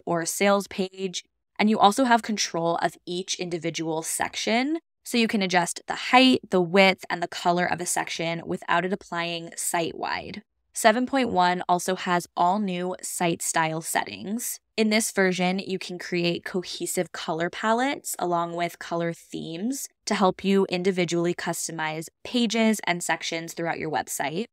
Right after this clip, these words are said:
There's also unique font packs to choose from that come in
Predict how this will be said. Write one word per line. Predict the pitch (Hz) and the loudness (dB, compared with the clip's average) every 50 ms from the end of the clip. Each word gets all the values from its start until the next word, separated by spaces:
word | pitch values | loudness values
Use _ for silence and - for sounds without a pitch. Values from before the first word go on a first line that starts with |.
| _ _ _ _ _ _ - | _ _ _ _ _ _ 2
There's | - 208 214 202 | 4 4 4 4
also | - - 202 202 - - 214 208 208 208 202 - | 4 2 2 2 4 4 4 6 6 6 4 4
unique | - 202 196 190 180 180 180 190 - - | 2 2 0 0 -2 0 -2 -2 -2 -4
font | - - - 165 165 160 - | -8 -4 -2 0 0 -2 -2
packs | - - 214 208 - - - - | -6 -2 0 0 0 0 -2 -6
to | - - 220 | -4 -4 -4
choose | - - - 220 214 - | -2 -2 -2 -2 -2 -2
from | - - 233 240 240 240 247 - | 0 0 2 2 2 0 -2 0
that | - - - | -2 -2 -2
come | - - 190 180 | -2 -6 -8 -6
in | 180 175 | -8 -8